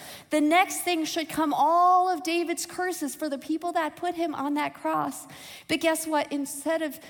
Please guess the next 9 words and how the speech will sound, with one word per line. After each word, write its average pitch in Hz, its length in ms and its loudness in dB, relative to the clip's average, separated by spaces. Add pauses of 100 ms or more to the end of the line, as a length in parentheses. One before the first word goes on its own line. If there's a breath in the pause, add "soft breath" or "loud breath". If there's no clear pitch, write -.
(160 loud breath)
cursing 330 420 -4
his 269 200 -2
enemies, 277 440 0
Jesus 285 460 -4
takes 294 340 -6
David's 269 380 -4
hate 269 320 -4
onto 240 340 -8
himself. 226 840 -6